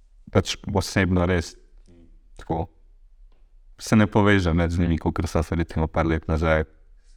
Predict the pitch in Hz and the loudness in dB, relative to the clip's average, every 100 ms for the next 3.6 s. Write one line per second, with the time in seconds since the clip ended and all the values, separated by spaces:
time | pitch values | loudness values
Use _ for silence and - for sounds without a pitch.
0 | - - - - - 85 85 85 85 - | -20 -20 -20 -16 -6 -4 -2 -2 -4 -4
1 | 87 - 85 78 78 - - - - - | -6 -2 2 2 0 -4 -10 -12 -18 -20
2 | _ _ _ _ _ - - 85 85 - | _ _ _ _ _ -16 -6 -2 -4 -6
3 | - - _ - - 87 | -20 -20 _ -16 -4 -2